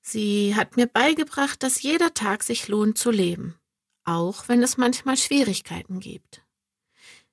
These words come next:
Sie hat mich gelehrt, dankbar zu sein für das, was ich habe. Sie hat mich gelehrt, jedem Menschen offen zu begegnen. Sie hat immer in mir meine Stärken gesehen und an mich geglaubt.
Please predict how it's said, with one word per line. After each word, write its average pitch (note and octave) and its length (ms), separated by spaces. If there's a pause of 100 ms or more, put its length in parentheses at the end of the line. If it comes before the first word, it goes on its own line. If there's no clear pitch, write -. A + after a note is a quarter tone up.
Sie - 200
hat C4 160
mich C#4 180
gelehrt, C4+ 460
dankbar C#4+ 400
zu - 160
sein F#3 300
für F#3+ 180
das, F3+ 400
was G#3 140
ich - 200
habe. A#3+ 440 (1400)
Sie A3 200
hat G#3 200
mich G3+ 180
gelehrt, F3 580 (240)
jedem C#4+ 480
Menschen A3+ 460
offen D4+ 400
zu - 140
begegnen. - 720 (1000)
Sie - 180
hat C#4 220
immer F#4 320
in C#4 160
mir C#4 200
meine B3 220
Stärken A#3 520
gesehen G3 420
und G#3 160
an G#3+ 100
mich G#3+ 200
geglaubt. - 680